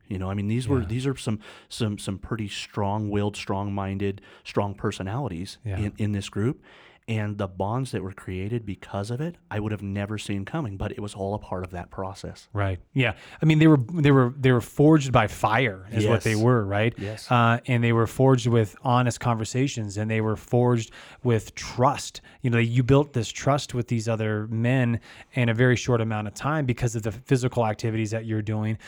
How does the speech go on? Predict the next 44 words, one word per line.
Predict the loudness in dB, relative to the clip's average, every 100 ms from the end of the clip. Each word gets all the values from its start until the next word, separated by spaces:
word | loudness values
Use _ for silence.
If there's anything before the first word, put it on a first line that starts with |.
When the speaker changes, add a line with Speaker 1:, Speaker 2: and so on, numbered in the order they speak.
| -12
Speaker 2:
but | -4 0
then | 0
just | 0 -2
also | -2 -2 0 0 0
the | -2 -2
other | 0 0
things | 0 -2 -4
that | -4 -4
were | -2
going | 0 0 0
on | 0 0
around | 0 2 2 0
you | -2 -2
and | -4
the | -10 -8
somewhat | -4 0 0
of | -2
the | -6
chaos, | -4 0 2 0 -4 -6
right? | -4 -2 -4
Speaker 1:
Mm-hmm. | -8 -12 -12 -12 -4
Speaker 2:
And | 0 0 0
I | -4
just | -4 -4 -2
want, | 0
I | 2
mean, | 0 0 -8 -14 -4
as | 0 4
you're | 8
listening | 8 6 4
to | 4
this, | 2 0
you're, | -2
uh, | -2 -2 -4
you're | -6
probably | 2 2 4 2
going | 2 -2
like, | -6 -8 -6
"That | -4
sounds | -2 -4
like | -4
a |
horrible | -2 0 0 0
thing." | 0 -2